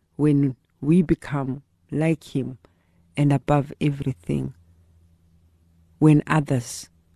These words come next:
see him in us. May the Lord forgive us for entertaining and worshipping the flesh, just being responsive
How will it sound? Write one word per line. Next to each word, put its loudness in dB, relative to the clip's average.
see -4
him -8
in -4
us. -14
May 4
the 4
Lord 4
forgive -6
us -14
for -2
entertaining 0
and -4
worshipping -6
the -6
flesh, -4
just 0
being 6
responsive -2